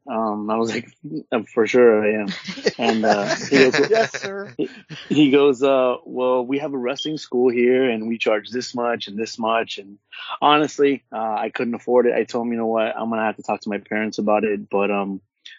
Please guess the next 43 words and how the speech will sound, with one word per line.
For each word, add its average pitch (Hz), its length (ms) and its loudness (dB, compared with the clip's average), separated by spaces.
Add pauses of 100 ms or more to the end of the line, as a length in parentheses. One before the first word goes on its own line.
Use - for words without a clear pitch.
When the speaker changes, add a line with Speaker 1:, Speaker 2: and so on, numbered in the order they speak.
(200)
Speaker 1:
we'll 131 140 0
see - 180 2
what 151 120 6
we 151 120 6
can 131 120 0
do." 208 300 2 (140)
And, 113 440 0
um, 104 380 -2 (380)
he 165 120 2
told 160 180 2
me 151 80 2
straight 135 220 2
out 135 180 4
that 120 160 -6
day, 143 180 4
he 120 120 -2
goes, 113 180 -2
"You 123 80 -2
know, 120 80 0
I 117 120 0
can 123 120 -6
see 131 160 0
it 127 100 2
in 120 60 0
your 113 160 -2
eyes 113 220 -2
that 104 80 -6
you 104 120 -4
really 113 220 2
wanna 104 260 -2
do 110 200 0
this. 120 340 -2 (380)
And, 113 320 -2
um, 104 400 0
if - 160 -6
you 139 200 4
come 135 240 0
and 123 120 -2
help 123 240 0
out 123 180 2
at 113 100 -4
the 107 80 -10
shows 151 640 -2